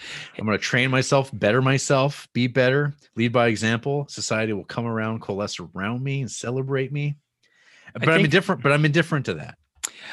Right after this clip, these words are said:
Speaker 2: I think I'm understanding your, uh, your main concern here. Uh, is it the no shoes thing? I know you're not a big foot
Speaker 1: Oh.
Speaker 2: person. Is that, is that the issue you have?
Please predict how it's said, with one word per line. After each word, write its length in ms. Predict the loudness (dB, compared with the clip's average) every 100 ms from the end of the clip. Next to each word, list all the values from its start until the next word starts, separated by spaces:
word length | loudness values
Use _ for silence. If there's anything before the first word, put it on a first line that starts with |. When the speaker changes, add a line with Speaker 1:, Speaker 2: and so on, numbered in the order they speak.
| -18 -6
Speaker 2:
I 80 | -2
think 200 | 0 2
I'm 160 | 4
understanding 640 | 4 2 0 2 2 2 0
your, 220 | 2 2
uh, 220 | 2 0
your 240 | -2 -2 -2
main 380 | 0 0 -2 -4
concern 480 | -8 -8 -6 -6
here. 280 | -4 -6 -6
Uh, 140 | -6 -6
is 180 | -4 -4
it 80 | -2
the 80 |
no 320 | 0 0 0 0
shoes 440 | -2 -4 -6 -6
thing? 320 | -6 -6 -4
I 120 | -2
know 160 | 0 2
you're 200 | 2 2
not 200 | 2 0
a 40 |
big 280 | -2 -4 -4
foot 260 | -8 -6 0
Speaker 1:
Oh. 120 | 0
Speaker 2:
person. 440 | 0 -8 -14 -16 -16
Is 140 | -8
that, 280 | -4 -4 -4
is 140 | -6
that 180 | -4 -6
the 160 | -6 -8
issue 220 | -6 -6
you 200 | -6 -6
have? 280 | -6 -6